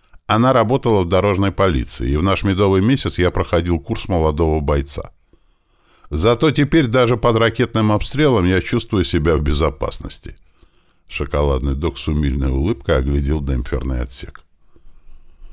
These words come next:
В днище корабля что-то глухо ударило. Потом ещё раз. Пол под ногами механиков завибрировал. «Осколки?» —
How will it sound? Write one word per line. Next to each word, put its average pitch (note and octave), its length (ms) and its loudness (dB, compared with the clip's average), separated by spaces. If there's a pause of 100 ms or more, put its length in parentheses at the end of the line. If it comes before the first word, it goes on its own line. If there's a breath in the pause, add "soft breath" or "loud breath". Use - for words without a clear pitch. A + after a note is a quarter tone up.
(500)
В E2+ 160 -2
днище A#2+ 340 0
корабля A#2 400 2
что-то A2 300 -2
глухо G2 300 -2
ударило. A#1+ 580 -4 (240)
Потом G#2 300 2
ещё - 320 -2
раз. - 280 -12 (640 soft breath)
Пол D2+ 200 0
под E2+ 180 0
ногами C3 420 2
механиков D3 640 0
завибрировал. F#2+ 840 -4 (1300)
«Осколки?» — C#3 760 -2